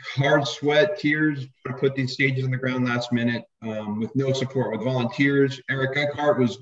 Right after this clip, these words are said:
his, his brainchild that he has in his head with the stages were awesome. But again, it was us on the ground having to do that and having to worry about the memorial and these families. So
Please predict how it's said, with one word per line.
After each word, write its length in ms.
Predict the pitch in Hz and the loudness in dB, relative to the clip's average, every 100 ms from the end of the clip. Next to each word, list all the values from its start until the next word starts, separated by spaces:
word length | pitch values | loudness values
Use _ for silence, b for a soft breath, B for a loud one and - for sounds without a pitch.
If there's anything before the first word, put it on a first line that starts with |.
| - | -10
his, 260 | 123 113 | -4 -4
his 260 | 123 127 110 | -2 -2 -2
brainchild 580 | 110 131 139 139 135 127 | -2 -2 -2 -2 -4 -2
that 80 | 120 | 0
he 120 | 123 | 2
has 240 | 127 123 | 2 0
in 60 | 117 | -2
his 140 | - | -4
head 180 | 123 123 | 0 0
with 100 | 117 | -2
the 60 | - | -10
stages 380 | - 131 123 104 | -2 0 0 -4
were 120 | - 127 | -10 -6
awesome. 420 | 151 151 165 160 160 B B B | -4 -4 -4 -6 -12 B B B
But 100 | 127 | -2
again, 160 | 135 147 | 0 2
it 40 | |
was 140 | 127 107 | 0 -4
us 200 | 131 139 | -6 -4
on 80 | 135 | 0
the 60 | 127 | 0
ground 240 | 135 117 | 0 0
having 240 | 120 139 135 | 0 0 -2
to 100 | - | 0
do 140 | 127 | 0
that 300 | 131 143 - | 2 0 0
and 320 | 151 170 160 | -2 0 0
having 280 | 135 131 131 | 2 2 0
to 80 | 127 | -4
worry 280 | 117 127 123 | -2 4 4
about 220 | 120 117 | 4 -2
the 60 | 113 | -4
memorial 600 | 110 110 113 113 113 110 | -4 -2 -2 0 -2 -2
and 240 | 165 175 151 | -2 0 0
these 160 | 139 | -4
families. 420 | - 117 113 110 | -4 -4 -4 -4
So 140 | - | -4